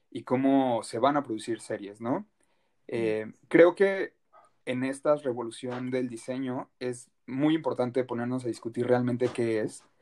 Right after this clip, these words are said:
Speaker 1: y, y para dónde podemos orientarlo, porque es fácil perder el camino, ¿no?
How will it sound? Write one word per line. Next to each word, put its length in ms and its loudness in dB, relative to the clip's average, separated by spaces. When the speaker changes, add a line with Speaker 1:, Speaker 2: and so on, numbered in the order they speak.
Speaker 1:
y, 200 -2
y 60 2
para 200 6
dónde 200 6
podemos 340 0
orientarlo, 480 2
porque 400 0
es 140 0
fácil 280 6
perder 240 4
el 80 -6
camino, 300 -8
¿no? 200 -10